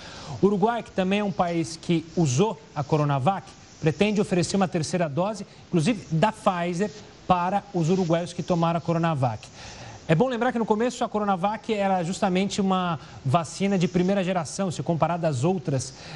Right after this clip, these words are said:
eh, que a gente cir-, que já circulam aqui no país, como a AstraZeneca de segunda geração e da Pfizer da terceira geração. Quem tomou a Coronavac tem que ficar preocupado ou na sua avaliza-, na sua avaliação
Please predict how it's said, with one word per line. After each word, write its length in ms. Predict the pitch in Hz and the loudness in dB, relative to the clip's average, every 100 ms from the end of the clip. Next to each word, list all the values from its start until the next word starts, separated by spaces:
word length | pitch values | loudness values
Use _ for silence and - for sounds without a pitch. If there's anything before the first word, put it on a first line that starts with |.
| 123 | -2
eh, 200 | 151 143 | 0 2
que 100 | 131 | 2
a 40 | 143 | 2
gente 240 | 160 156 | 2 0
cir-, 220 | - 147 - - - - | 0 0 -2 -14 -18 0
que 120 | 151 | 2
já 120 | 170 | 2
circulam 460 | - 151 - 190 165 | 2 -2 2 0 0
aqui 140 | 160 | -2
no 80 | 151 | -2
país, 540 | 165 190 233 185 - - - - | 0 0 -2 -4 -8 -14 -12 0
como 160 | 170 | 2
a 20 | |
AstraZeneca 600 | 165 - 156 135 202 165 | 2 2 2 4 2 0
de 60 | 147 | -2
segunda 240 | 151 151 | -2 -2
geração 400 | 147 147 - 196 | 0 -2 -2 -2
e 40 | 185 | 0
da 120 | 156 | 0
Pfizer 460 | - 175 170 160 - - - 151 - | 0 -2 0 -2 -4 -10 -16 -16 -4
da 480 | 143 165 165 156 147 | 2 2 2 2 0
terceira 360 | - 147 175 170 | 0 0 0 0
geração. 420 | 160 160 - 143 - - - - | 0 -2 -4 -6 -6 -18 -20 0
Quem 160 | 277 311 | 0 2
tomou 340 | 330 226 202 | 0 2 0
a 60 | 190 | 0
Coronavac 560 | 185 175 160 143 143 | 0 0 0 -2 -4
tem 140 | - 277 | -4 -4
que 60 | |
ficar 260 | - 233 175 | -2 0 0
preocupado 640 | 165 143 - 175 190 240 | 0 -4 0 0 2 -2
ou 40 | 233 | -2
na 100 | 190 | -2
sua 160 | 196 | 0
avaliza-, 400 | 170 170 147 160 - | 0 0 0 -2 -2
na 120 | 147 156 | 0 0
sua 140 | 175 | 2
avaliação 520 | 160 - - - 196 | 0 0 -2 -2 -4